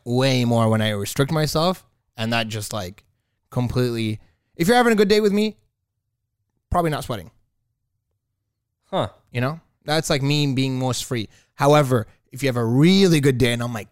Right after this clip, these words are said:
Speaker 1: "Damn, this might be the one," sweating. <laughs> You know what I mean?
Speaker 2: I know
Speaker 1: <laughs>
Speaker 2: a hundred percent what you mean.
Speaker 1: Yeah.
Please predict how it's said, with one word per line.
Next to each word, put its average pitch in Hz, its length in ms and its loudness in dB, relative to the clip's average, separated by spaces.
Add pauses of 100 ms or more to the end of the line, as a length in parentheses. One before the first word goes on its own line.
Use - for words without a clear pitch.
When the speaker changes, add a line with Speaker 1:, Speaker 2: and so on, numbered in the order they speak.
Speaker 1:
"Damn, 117 340 -4
this 139 180 -2
might 139 200 -4
be 127 60 -4
the 117 140 -4
one," 127 320 0 (140)
sweating. 104 460 -10
<laughs> - 760 -20 (540)
You 123 100 -2
know 131 80 0
what 131 100 0
I 123 40 -2
mean? 131 120 0
Speaker 2:
I 151 60 2
know 151 240 4
Speaker 1:
<laughs> 131 140 0
Speaker 2:
a 147 80 -2
hundred 165 240 0
percent 147 280 -4
what 131 80 -8
you 127 80 -6
mean. 107 340 -6 (260)
Speaker 1:
Yeah. 101 200 -10